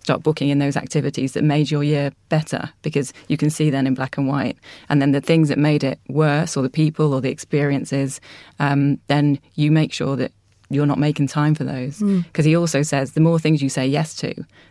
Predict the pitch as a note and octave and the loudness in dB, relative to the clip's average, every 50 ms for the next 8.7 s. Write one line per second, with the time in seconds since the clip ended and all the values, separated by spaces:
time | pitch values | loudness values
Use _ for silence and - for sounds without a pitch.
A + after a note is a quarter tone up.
0 | _ C#3+ D3 - D3+ D#3+ D#3+ D#3 D3+ - D3 D3 C3+ C3+ C#3+ - - D3+ D3+ C#3 | _ -4 -2 2 4 4 4 4 2 0 0 0 0 0 -2 -2 0 -2 -2 0
1 | C#3 C3+ C#3 - - D3+ D3 D3 C#3+ C3 C3 - C#3 C#3+ C3+ D3 D3+ D#3+ - - | 0 -2 -4 -4 -2 -2 0 0 0 -2 -4 -4 -2 -2 -2 0 -2 -2 -4 -6
2 | - - - - D3+ - - - - - _ - D3+ D#3 D3+ C#3+ - - F3+ F3+ | -8 -8 -6 -6 -8 -10 -12 -20 -20 -16 _ 0 2 2 4 2 2 2 0 0
3 | - - C#3+ C3+ C#3 - - C#3+ C#3 B2+ B2+ C3 B2+ C3+ C3+ D#3 D#3 D#3+ E3 D#3 | 2 0 -2 -2 -2 -2 0 -2 0 0 0 -2 -2 -2 0 0 2 2 2 0
4 | - - C3+ - D#3+ D#3 D3 C#3+ C#3+ C#3 C#3+ D3+ D#3 D#3 D3+ D#3 D3 C#3+ D3 D3+ | 0 -4 -4 0 0 2 2 2 2 2 4 4 4 4 4 4 2 2 2 2
5 | D#3 D#3+ D3 - - E2+ B2+ - - D#3 C#3+ C#3+ D3+ C#3+ F#3 F#3+ F#3+ G3 C#3+ D3+ | 2 2 2 0 -2 -4 -6 -4 -4 -2 0 2 2 4 4 4 4 2 2 2
6 | D3 C3+ - - - - - - - - D3+ C#3+ C#3 C#3+ C3+ D#3 D3+ D3+ D3 C#3+ | 0 0 -4 -10 -20 -20 -20 -20 -6 -2 0 0 0 2 2 2 2 4 4 4
7 | D3 C#3+ C#3 D3 D3+ - D3+ C#3+ D3+ D3+ D3 - C3 - - E3+ D#3+ D#3 D#3 - | 2 2 2 0 0 0 0 0 2 0 0 0 -2 -4 0 0 0 0 2 2
8 | E3+ D#3 D#3 D3+ C#3+ D3 C#3+ D#3 D3+ - D3+ D3 - - | 2 2 4 4 2 0 0 -2 -2 0 0 0 -2 -4